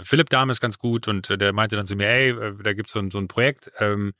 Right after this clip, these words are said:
äh, Flink, das ist quasi so wie G-, Gorillas, ähm, und, äh, das macht mein Bruder, äh, hättest du da Bock?“ Und dann hab ich gesagt so, „Ey, find ich total spannend.“ Dann haben wir uns unterhalten, äh, und dann hab ich aber von Anfang an gesagt, so, ich fänd's aber viel spannender, wenn es jetzt nicht nur einfach ein, ein Investment wird, sondern wenn wir irgendwie auch drüber nachdenken, wie man die Öffentlichkeit, die ich da mitbringe, nutze,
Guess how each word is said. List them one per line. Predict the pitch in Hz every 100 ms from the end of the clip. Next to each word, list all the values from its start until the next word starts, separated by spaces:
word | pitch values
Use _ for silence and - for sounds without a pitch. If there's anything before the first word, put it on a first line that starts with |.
| _ _ _ _
äh, | 110 107
Flink, | - 156 165 151 -
das | 110 104
ist | 104
quasi | 113 104 104 101
so | 104 101
wie | 104 104 113
G-, | 110 120
Gorillas, | 117 135 160 143 - -
ähm, | 117 117 110 113 110
und, | 110 104 101
äh, | 110 101 101
das | 98 101
macht | 104 113
mein | 110
Bruder, | 139 131 117 113
äh, | 107
hättest | 98 107 110
du |
da | 110
Bock?“ | 117 156 131
Und |
dann | 101
hab |
ich | 104
gesagt | 101
so, | 101
„Ey, | 110
find | - 107
ich |
total | - 101 98
spannend.“ | - 143 135
Dann | 101
haben | 101
wir |
uns | 110
unterhalten, | 107 113 135 131 123 - - _ -
äh, | 117 110
und | 113 107
dann | 110
hab | 110
ich | 117
aber | 101
von | 113
Anfang | 120 120
an |
gesagt, | 110 107
so, | 101
ich |
fänd's | 120 131
aber | 104
viel | 143
spannender, | - 135 160 117 117
wenn | 110
es | 107
jetzt | 107 120
nicht | 117
nur | 107
einfach | 113 110
ein, | 101 98
ein | 98
Investment | 92 127 - 117 95
wird, | 107
sondern | - 98 95
wenn | 95
wir | 101
irgendwie | 101 101
auch | 101
drüber | 101
nachdenken, | 98 113 107 95
wie | 98
man | 101
die | 98
Öffentlichkeit, | 123 123 98 101 92
die | 98
ich | -
da |
mitbringe, | 98 95 101 98
nutze, | 98 98 131